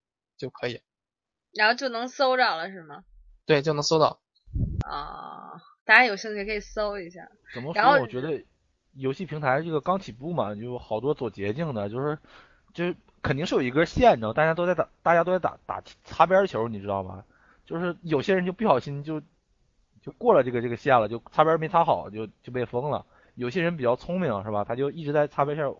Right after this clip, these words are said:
Speaker 3: 这个徘徊，他就，就，就活下来了。就你说跳水那其实也是挺，挺有名的女主播的，<laughs> 她就属于擦边球打得比较好的那种。
Speaker 2: 反正如果大家搜不着呢，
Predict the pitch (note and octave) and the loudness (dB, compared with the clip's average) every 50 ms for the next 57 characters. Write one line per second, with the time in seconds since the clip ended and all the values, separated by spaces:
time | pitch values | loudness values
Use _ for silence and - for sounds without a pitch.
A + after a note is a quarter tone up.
0 | _ - _ _ _ _ _ - B2+ A#2+ A2 - - G#2+ B2 D3+ - A2+ F2+ F#2 | _ -20 _ _ _ _ _ -16 -12 -12 -12 -10 -8 -8 -6 -4 -2 -4 -4 -4
1 | - _ _ _ _ _ - _ _ _ - - B2 C3 C#3 C#3 B2 A#2+ B2+ - | -8 _ _ _ _ _ -20 _ _ _ -4 -2 0 0 2 0 -2 -4 -8 -18
2 | _ _ _ _ _ - C3 A#2 G2 F2 E2 G#2 A#2+ A#2+ G#2 F#2 - - - _ | _ _ _ _ _ -10 -10 -10 -10 -8 -4 -2 0 0 0 -2 -4 -10 -14 _
3 | _ _ _ _ _ - - F3+ D3 A#2 B2+ E3 - E4+ - - C#3+ A2 C#3+ D#3+ | _ _ _ _ _ -6 -6 -4 -4 -2 -4 -2 0 2 2 2 2 0 0 -2
4 | D#3 - - D#3+ F3 C#3+ G#2 G#2+ D3+ - A#2 G#2 - - D3+ E3 B2 G#2 G2 G#2 | -4 -4 -6 -6 -4 -4 -4 -6 -8 -10 -14 -12 -8 -6 -6 -6 -6 -8 -8 -8
5 | A#2+ A#2+ A2+ G#2+ G#2+ G#2 F#2+ F#2 F2+ F2+ F2+ F2+ _ _ - - - - - - | -8 -10 -10 -10 -10 -10 -8 -8 -10 -10 -12 -14 _ _ -20 -20 -20 -20 -20 -16
6 | G#3 - D3+ A2+ - - - - - - - D#3+ E3 E3+ - - A#2+ A#2+ - - | -10 -10 -10 -10 -10 -14 -20 -14 0 4 4 4 4 2 -2 -4 -6 -6 -2 0
7 | - D3+ D#3 D#3 - C#3+ C#3 C#3 B3 - A#2+ C3 C3+ A#2 G#2+ C3 C3+ B2+ A2+ D#2 | 2 2 2 2 0 -2 -4 -4 -4 -4 -2 -4 -2 -2 -2 -2 0 -2 -2 -6
8 | G2+ G#2 G#2+ G#2+ G#2+ G#2 F#2 - _ _ _ _ _ _ _ _ _ _ _ _ | -6 -8 -8 -8 -8 -8 -10 -12 _ _ _ _ _ _ _ _ _ _ _ _
9 | _ _ _ _ _ _ _ _ _ _ _ _ - - - - - _ _ _ | _ _ _ _ _ _ _ _ _ _ _ _ -20 -18 -18 -18 -18 _ _ _
10 | _ - G#3 G#3+ G#3+ C4+ D#4+ D#4 C4+ C#4 C#4 D4+ D#4+ - - F4+ F4 D#4+ C4 G#3 | _ 0 2 2 2 2 2 4 6 6 6 6 6 2 0 -2 0 0 0 0
11 | G3 D#3+ D3 D3+ F#3+ A#3 C4 B3+ A#3 G#3+ G3+ G3 F#3 | 0 0 0 -2 -2 -2 0 0 0 0 -2 -4 -6